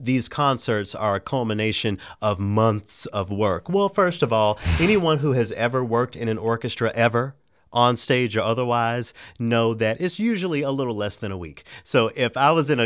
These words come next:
if I was, I'm, I'm trying to remember the last time I performed Beethoven Five. It was definitely in Knoxville. I can't remember the year, but, you know, that's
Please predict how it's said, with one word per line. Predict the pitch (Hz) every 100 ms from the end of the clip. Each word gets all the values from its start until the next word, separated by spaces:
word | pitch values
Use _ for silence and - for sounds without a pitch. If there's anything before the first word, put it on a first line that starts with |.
| 120
if | 123 117
I | 147
was, | 147 131
I'm, | 160 -
I'm | 156
trying | 156 214
to |
remember | 196 175 123
the |
last | 117 123 123 -
time | 117
I | 117
performed | - 104 - - 113 104 95 90 - - - - 113
Beethoven | 110 110 113 98 95
Five. | - 101 95 98
It |
was | 117 104
definitely | 143 165 151 120 110
in | 117 110
Knoxville. | 107 113 - 107 107 107
I | 98
can't | - 123
remember | 104 104 113 104
the | 92
year, | 95 110 95 90 - -
but, | 117 110 -
you | 156 143
know, | 131
that's | 135 220 - -